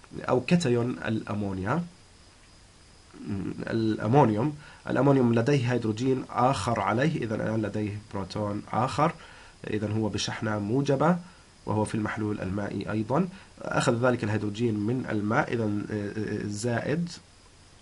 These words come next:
أو اتش ناقص مائي.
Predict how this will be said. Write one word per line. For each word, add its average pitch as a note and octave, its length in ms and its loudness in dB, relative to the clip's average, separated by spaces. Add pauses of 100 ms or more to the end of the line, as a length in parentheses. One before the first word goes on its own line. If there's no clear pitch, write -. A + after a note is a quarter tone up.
أو A2 380 0 (160)
اتش A2 380 -4 (240)
ناقص - 520 -6 (540)
مائي. F#2+ 320 -2